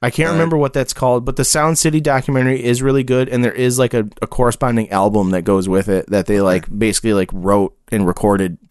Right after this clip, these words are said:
Speaker 1: for the documentary.
Speaker 2: That's
Speaker 1: So.
Speaker 2: awesome. Yeah. And I, like, I like the Foo Fighters. I've never really loved their music,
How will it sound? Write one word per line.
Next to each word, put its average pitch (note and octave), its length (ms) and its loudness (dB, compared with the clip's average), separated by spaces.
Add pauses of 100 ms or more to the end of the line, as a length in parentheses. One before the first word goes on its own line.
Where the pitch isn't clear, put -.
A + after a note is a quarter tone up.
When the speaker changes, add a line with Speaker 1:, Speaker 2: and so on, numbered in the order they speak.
(140)
Speaker 1:
for G2+ 200 0
the F#2 80 -2
documentary. F2 760 -2 (600)
Speaker 2:
That's F2 180 -4
Speaker 1:
So. E2 60 -4
Speaker 2:
awesome. E2 400 -2 (480)
Yeah. F#2 280 -6 (380)
And D3+ 140 0
I, G3 160 0
like, F3+ 260 -4 (320)
I E3+ 80 0
like E3+ 280 2
the D#3+ 100 0
Foo C#3 180 -2
Fighters. D3 560 0
I've G#2+ 160 0
never A#2+ 260 0
really G2 240 2
loved E2+ 360 -2
their F2+ 200 -2
music, F2 440 -4